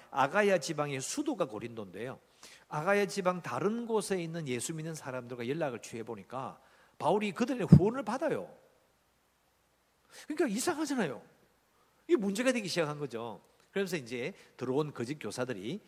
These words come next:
사탄의 일꾼들이 이렇게 말합니다. "바울은 마게도냐 교회를 더 사랑하고 너희들을 더 사랑하기 때문에 너희들의 후원을 받지 않은 것이다."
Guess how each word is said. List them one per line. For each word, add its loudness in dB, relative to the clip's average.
사탄의 -4
일꾼들이 -6
이렇게 -6
말합니다. -8
"바울은 2
마게도냐 2
교회를 -2
더 -4
사랑하고 -8
너희들을 6
더 -2
사랑하기 -2
때문에 -8
너희들의 2
후원을 -4
받지 -8
않은 -6
것이다." -14